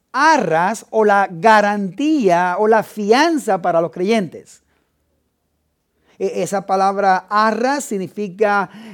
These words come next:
eh, puede significar un anillo de compromiso como el que se da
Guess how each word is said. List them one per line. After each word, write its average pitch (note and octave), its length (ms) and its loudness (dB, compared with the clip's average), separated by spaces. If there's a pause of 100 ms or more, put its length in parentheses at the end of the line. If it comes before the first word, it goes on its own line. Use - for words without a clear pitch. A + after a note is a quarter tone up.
eh, F#3 180 -2
puede G#3+ 240 0
significar G3+ 680 -6
un A3 220 -6
anillo G#3 480 -2
de F#3+ 160 -4
compromiso F#3+ 880 -4
como E3+ 180 -6
el D#3+ 80 -8
que E3 120 -10
se D#3 200 -8
da F#3+ 480 -2